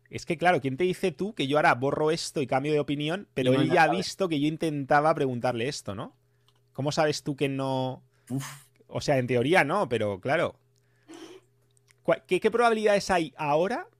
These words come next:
Speaker 1: O sea, ¿qué podríamos hacer viendo ya de qué picojeamos todos? ¿Cómo nos la podríamos jugar a un todo o nada?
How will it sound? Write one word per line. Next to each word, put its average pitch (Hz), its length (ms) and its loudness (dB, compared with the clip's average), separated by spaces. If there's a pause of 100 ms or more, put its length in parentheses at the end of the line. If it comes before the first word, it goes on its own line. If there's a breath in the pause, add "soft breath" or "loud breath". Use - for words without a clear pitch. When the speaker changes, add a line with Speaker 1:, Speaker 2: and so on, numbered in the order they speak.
(420)
Speaker 1:
O 147 60 -12
sea, 143 160 -4
¿qué 165 100 -4
podríamos 180 440 0
hacer 131 280 -2
viendo 151 280 -4
ya 123 160 0
de 110 100 -4
qué 131 100 -8
picojeamos 139 720 -4
todos? 156 500 -6 (880)
¿Cómo 156 220 -2
nos 175 100 2
la 165 80 8
podríamos 147 360 2
jugar 135 240 0
a 135 40 4
un 131 140 -2
todo 117 200 -2
o 110 40 -4
nada? 73 320 -12